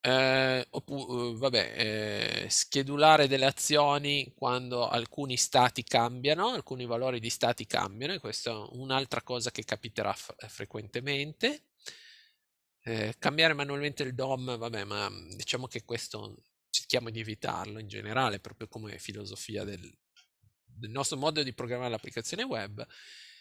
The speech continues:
Gestire dei timeout e dei timer, ecco, questo può essere frequente, eh, nel senso che se vogliamo qualcosa che si aggiorna automaticamente dopo un po', ovviamente dobbiamo o gestire un in-,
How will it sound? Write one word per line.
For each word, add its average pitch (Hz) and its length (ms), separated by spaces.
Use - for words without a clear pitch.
Gestire 226 520
dei 190 180
timeout 185 680
e 185 140
dei 156 200
timer, 110 480
ecco, 135 180
questo 226 480
può 175 160
essere 175 320
frequente, 120 840
eh, 110 280
nel 120 140
senso 127 320
che 123 220
se - 100
vogliamo 120 260
qualcosa 120 440
che 113 120
si - 140
aggiorna 131 320
automaticamente 120 680
dopo 113 240
un 170 80
po', 127 180
ovviamente 120 460
dobbiamo 104 800
o 110 120
gestire 110 400
un 135 100
in-, 107 220